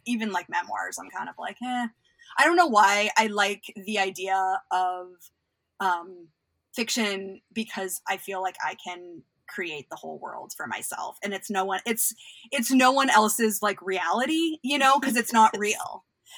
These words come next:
Speaker 1: So I feel like with fiction, that's what I've, and it's always, reading and stories have always been, like, a huge source of, um, like, a soothing source for me. So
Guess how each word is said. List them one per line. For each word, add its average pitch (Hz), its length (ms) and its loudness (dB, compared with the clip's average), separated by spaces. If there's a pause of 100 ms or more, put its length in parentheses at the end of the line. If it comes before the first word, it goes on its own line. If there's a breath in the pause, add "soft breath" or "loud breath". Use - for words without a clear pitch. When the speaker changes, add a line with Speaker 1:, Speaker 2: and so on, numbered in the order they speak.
(100 loud breath)
Speaker 1:
So 262 440 6
I 226 500 8
feel 233 480 2
like 208 220 -2 (120)
with 208 140 0
fiction, 196 640 -4 (420)
that's - 420 6
what 185 320 2
I've, 185 200 -2
and 220 120 0
it's 214 200 -4
always, 240 340 0
reading 294 460 -4 (100)
and 196 400 -6 (220)
stories 196 480 -2
have 196 100 -12
always 180 280 -8
been, 165 240 -8
like, 165 240 -10
a 190 40 -10
huge - 420 -12
source - 480 -8
of, 175 400 -8 (600)
um, 170 460 -4 (640)
like, 214 140 -10
a 180 60 -4
soothing 226 760 -2
source - 560 -6
for 185 140 -8
me. 104 340 -14
So 196 440 -2